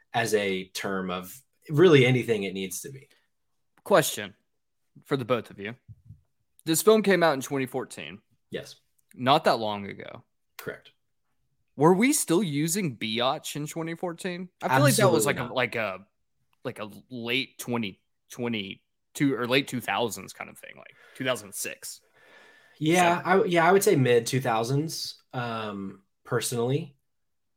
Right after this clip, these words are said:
Speaker 1: I think maybe, maybe Zombievers was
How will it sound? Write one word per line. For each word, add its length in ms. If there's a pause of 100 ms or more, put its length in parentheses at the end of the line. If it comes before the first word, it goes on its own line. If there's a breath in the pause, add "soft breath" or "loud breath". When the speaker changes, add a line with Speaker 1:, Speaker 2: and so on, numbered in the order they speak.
(800)
Speaker 1:
I 80
think 360 (260)
maybe, 500
maybe 600
Zombievers 760
was 260